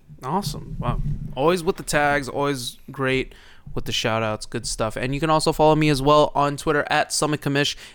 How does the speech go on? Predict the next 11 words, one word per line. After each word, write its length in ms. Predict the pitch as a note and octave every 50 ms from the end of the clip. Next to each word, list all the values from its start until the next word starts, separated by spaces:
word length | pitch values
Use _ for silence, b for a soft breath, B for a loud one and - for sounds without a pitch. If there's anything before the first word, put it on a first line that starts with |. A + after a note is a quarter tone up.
| B -
S 220 | A3 G3+ - -
U 160 | G3+ G3+ F#3+ - -
M 180 | D#3+ D#3+ D#3+ -
M 180 | - D3 D3 C#3+ - -
I 160 | B2+ B2+ B2
T 340 | - - - F#3 F3 E3 B B B B -
C 280 | - - - A#3 A3+
O 200 | G#3 F#3 F3+ b b b b _ -
M 240 | D3+ D#3 D#3+ D#3+ - -
M 280 | C#3 C#3+ C#3+ C#3 C#3 b b b b - -
I 440 | C3+ C3+ C3+ C3 B2+ B2+ B2+ A#2+